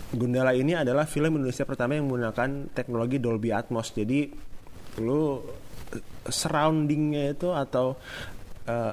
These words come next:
environment begitu lo nonton kayaknya akan lebih asik sih. Karena gue merasakan itu. Terutama kan Gundala kan banyak hujan, banyak hujan. Itu yang, eh, sangat kerasa di situ. Hujan dan petir tuh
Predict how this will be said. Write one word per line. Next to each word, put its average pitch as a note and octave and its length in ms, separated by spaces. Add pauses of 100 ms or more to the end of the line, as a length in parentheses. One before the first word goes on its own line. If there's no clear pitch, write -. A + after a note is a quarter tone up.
(120)
environment C#3+ 720
begitu C3 240
lo C3 80
nonton C3+ 400
kayaknya D#3 400
akan A#2+ 320
lebih A2+ 220 (880)
asik A2+ 340
sih. G2+ 160 (320)
Karena A#2+ 240
gue D3 160
merasakan A#2+ 400
itu. B2 160 (160)
Terutama C#3 240
kan F#3 160
Gundala C3+ 400
kan E3+ 300
banyak A#2+ 340
hujan, A#2 640
banyak G#2+ 320
hujan. A2 400 (1500)
Itu B2 240
yang, A#2 560
eh, G2+ 640
sangat - 320
kerasa A#2 320
di G#2+ 160
situ. G#2 160 (160)
Hujan A#2+ 220
dan A#2+ 100
petir C#3 320
tuh D3+ 320